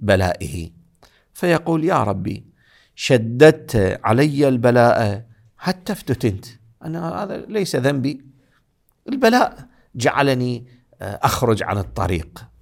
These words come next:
وأعصي". فيؤتى بأيوب عليه السلام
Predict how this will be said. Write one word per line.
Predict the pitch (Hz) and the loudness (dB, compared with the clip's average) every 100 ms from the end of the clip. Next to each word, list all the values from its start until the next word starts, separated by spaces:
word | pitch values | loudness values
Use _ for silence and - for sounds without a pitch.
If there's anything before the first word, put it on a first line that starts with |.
| _ _ _ _ _ _ _ _ _ _ - - - - - - | _ _ _ _ _ _ _ _ _ _ -10 -8 -10 -14 -14 -4
وأعصي". | 104 - 101 - 107 90 - _ _ _ _ _ _ _ | -2 0 0 -2 -6 -6 -10 _ _ _ _ _ _ _
فيؤتى | - 135 156 139 160 135 | -2 6 6 6 4 4
بأيوب | 117 - 110 110 95 - - - _ _ _ _ _ _ _ _ 117 | 4 2 2 2 0 -6 -20 -20 _ _ _ _ _ _ _ _ -2
عليه | 104 78 | 0 0
السلام | 80 - 98 92 | -4 -8 -8 -10